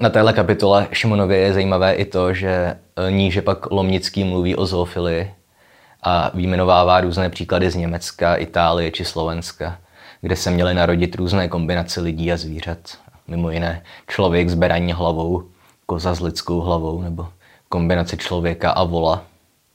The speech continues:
Nevím, jak to mělo s, s pohlavními orgány, když to byl vůl, ale co už.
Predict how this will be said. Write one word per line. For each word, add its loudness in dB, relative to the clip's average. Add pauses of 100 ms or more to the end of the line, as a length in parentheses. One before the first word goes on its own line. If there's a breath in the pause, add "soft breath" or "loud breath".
(260)
Nevím, -2
jak -8
to -8
mělo -2
s, -8
s -8
pohlavními -2
orgány, -2
když -6
to -8
byl -4
vůl, -6
ale -10 (120)
co -10
už. -6